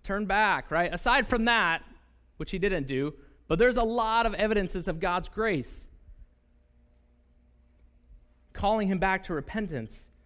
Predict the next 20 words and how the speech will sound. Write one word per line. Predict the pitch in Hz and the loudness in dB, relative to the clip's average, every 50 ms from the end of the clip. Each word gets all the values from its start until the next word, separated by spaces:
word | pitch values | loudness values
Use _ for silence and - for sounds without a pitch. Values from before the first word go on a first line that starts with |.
| _ _ _ _ _ _ - _ _ _ _ _ | _ _ _ _ _ _ -20 _ _ _ _ _
He | - 160 | -4 0
gave | 165 196 202 | 2 2 4
him | 214 208 208 | 4 2 2
a | |
dream | 196 175 190 226 254 254 240 185 123 113 113 - - _ _ _ _ _ _ _ _ _ _ _ _ _ _ _ _ _ _ _ _ _ _ _ _ _ _ _ _ _ _ _ _ _ _ _ _ _ _ _ _ _ _ _ _ _ - | 2 2 4 4 4 4 4 2 0 -2 -4 -10 -16 _ _ _ _ _ _ _ _ _ _ _ _ _ _ _ _ _ _ _ _ _ _ _ _ _ _ _ _ _ _ _ _ _ _ _ _ _ _ _ _ _ _ _ _ _ -8
to | - 185 | -4 -4
warn | 175 175 196 208 226 226 196 | -2 0 0 0 0 0 0
him | 185 175 | 0 2
where | 160 165 175 | 2 2 2
his | 175 170 | 2 0
pride | - - - 175 185 208 196 | -2 -4 -4 0 0 0 0
was | 180 170 156 | 0 0 -2
leaving | 165 185 214 220 202 202 175 131 | -2 -2 -2 -2 -2 -2 -2 -2
him. | 127 131 127 131 | -2 -2 -2 -2
And | 143 180 | 0 -2
it's, | 202 - - - - - - - - - - - _ _ - | -2 -4 -6 -12 -20 -20 -20 -20 -20 -20 -20 -20 _ _ -6
it's | - 151 175 | -4 0 2
not | 247 262 226 | 4 4 6
like | 233 233 233 196 - | 6 6 4 4 4
this, | - 214 220 - - - - - | 2 2 2 2 -2 -6 -10 -16